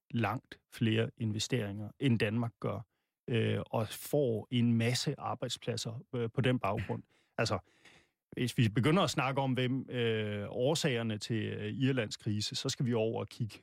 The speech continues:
øh, på boligmarkedet og sådan noget, hvor de havde en fuldstændig uholdbar, øh, boligboble. Der, der var alt for mange ansatte i den, øh, sektor, men det er en helt anden diskussion.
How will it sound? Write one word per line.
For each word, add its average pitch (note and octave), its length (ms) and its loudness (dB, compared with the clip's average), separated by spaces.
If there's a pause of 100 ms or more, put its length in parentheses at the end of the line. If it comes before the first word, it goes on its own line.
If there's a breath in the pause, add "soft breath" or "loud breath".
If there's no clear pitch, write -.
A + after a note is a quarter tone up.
øh, A2 300 -6
på G#2+ 100 -4
boligmarkedet G#2 840 2
og G#2+ 80 -8
sådan A2+ 140 -6
noget, G#2 140 -6
hvor G#2+ 140 -4
de G#2 200 -8
havde A2+ 400 0
en G#2+ 120 -4
fuldstændig A#2+ 500 2
uholdbar, A2 840 0
øh, A2 280 -2
boligboble. A#2+ 680 2 (100)
Der, A2+ 320 0
der A2+ 120 -6
var G2+ 160 -6 (160)
alt D3 280 -2
for C#3 120 0
mange G#2 260 2
ansatte G#2+ 400 0
i - 20 -4
den, A2+ 260 -4
øh, A2+ 340 -2
sektor, C3 380 0
men B2 100 0
det C3 60 4
er D3 60 6
en D3 40 6
helt E3+ 220 6
anden C#3 180 4
diskussion. C3+ 600 -2